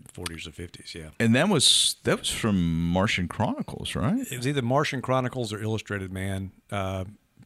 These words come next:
Speaker 1: possibly it was Martian Chronicles.
Speaker 2: I think it was
Speaker 1: but
Speaker 2: Martian Chronicles because it
Speaker 1: Does it
Speaker 2: was
Speaker 1: take
Speaker 2: after
Speaker 1: place on Mars?
Speaker 2: Yeah, because it was after everybody left,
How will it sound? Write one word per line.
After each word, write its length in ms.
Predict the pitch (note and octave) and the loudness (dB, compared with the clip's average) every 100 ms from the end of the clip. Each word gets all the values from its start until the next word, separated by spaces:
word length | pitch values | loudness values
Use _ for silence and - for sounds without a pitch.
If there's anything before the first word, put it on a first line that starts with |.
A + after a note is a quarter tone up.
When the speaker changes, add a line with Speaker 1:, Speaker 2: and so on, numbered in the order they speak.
| _ _ - | _ _ -12
Speaker 1:
possibly 340 | D#3 - G#2+ | -10 -6 -6
it 40 | |
was 100 | F2+ | -4
Martian 320 | F2 E2+ - E2+ | -6 -6 -8 -10
Chronicles. 260 | F2+ F2+ | -6 -2
Speaker 2:
I 40 | G#2 | 0
think 120 | F3 | 2
it 20 | |
was 80 | G#2 | 4
Speaker 1:
but 60 | G#2+ | 4
Speaker 2:
Martian 280 | G2 G2+ | 4 2
Chronicles 540 | E2+ F2+ F2 - E2+ - | 2 2 2 2 0 2
because 340 | G#2+ - G#2+ | 2 4 4
it 20 | A2+ | 4
Speaker 1:
Does 60 | |
it 40 | A#2+ | 4
Speaker 2:
was 60 | |
Speaker 1:
take 80 | A2+ | 6
Speaker 2:
after 160 | G#2+ A2 D#3 | 4 4 4
Speaker 1:
place 260 | F3 D3+ | 4 2
on 360 | D3+ D#3+ E3 D3+ | 2 2 0 -4
Mars? 400 | C#3 C#3+ G#3+ G#3+ | -2 0 0 0
Speaker 2:
Yeah, 360 | C3 D3 C#3+ C3 | 2 4 6 4
because 320 | A#2 C3+ A#2 | 4 4 4
it 80 | A#2+ | 4
was 120 | A2 | 4
after 320 | A#2 A#2 - | 4 4 2
everybody 540 | D#2+ G#2+ A2 G2 G2 F2+ | 0 2 4 4 2 0
left, 720 | F2+ F#2 F#2+ F2 D#2+ - | 0 4 4 4 2 -2